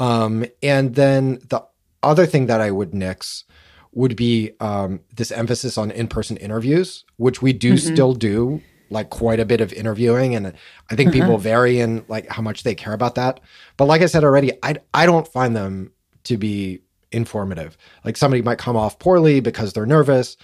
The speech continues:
Speaker 1: Somebody might come off really well because they've practiced, but then it, that doesn't really correspond to the skills that you need in grad school. Like,
Speaker 2: Uh-huh.
Speaker 1: if, if anything,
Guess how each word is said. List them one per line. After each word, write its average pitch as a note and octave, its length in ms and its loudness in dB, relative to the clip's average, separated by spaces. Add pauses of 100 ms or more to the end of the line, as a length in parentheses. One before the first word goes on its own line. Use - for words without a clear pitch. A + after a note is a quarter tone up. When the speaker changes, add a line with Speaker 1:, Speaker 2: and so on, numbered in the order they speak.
(260)
Speaker 1:
Somebody C3 300 0
might B2 180 0
come A#2 180 -4
off A2 200 -2
really A2 220 0
well D3 260 4
because B2+ 280 -6
they've G#2 240 -10
practiced, C3 640 0
but - 180 -8
then G#2+ 360 -8 (340)
it, G2+ 160 -18 (240)
that B2 200 -2
doesn't A#2+ 380 -4 (540)
really C3 380 2 (220)
correspond A#2+ 580 -2
to A2+ 40 -4
the A2 100 -4
skills A#2+ 420 -2
that G#2+ 120 -6
you G2+ 220 -14 (200)
need A2 320 -4
in G2+ 140 -4
grad A2 340 -8
school. F#3+ 520 -2 (480)
Like, C3+ 260 2
Speaker 2:
Uh-huh. F3 300 0
Speaker 1:
if, D3+ 120 -2 (120)
if F#3 160 2
anything, F#3+ 480 4